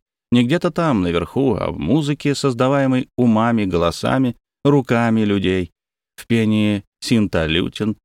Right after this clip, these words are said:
вплетаемом мастерами за затейливым операторским пультом в пение Фокс. "Вот", — подумал Маквейн, —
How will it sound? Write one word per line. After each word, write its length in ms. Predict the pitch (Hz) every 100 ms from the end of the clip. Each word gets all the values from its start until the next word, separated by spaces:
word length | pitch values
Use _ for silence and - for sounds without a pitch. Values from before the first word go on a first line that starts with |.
| _ _ _ -
вплетаемом 760 | - 131 131 139 139 127 123
мастерами 960 | 120 113 113 - 110 107 110 107 104 95 _
за 200 | 104 101
затейливым 720 | 95 92 110 107 95 95 95 -
операторским 720 | 104 - 92 90 92 - 92 80
пультом 500 | 92 85 - 82 73 _ -
в 100 | -
пение 520 | 98 87 82 80 78 -
Фокс. 460 | 87 73 - - - _ _ _ _ _ _ _ -
"Вот", — 400 | 87 107 110 -
подумал 340 | 110 110 104
Маквейн, — 560 | 101 95 98 78 69 73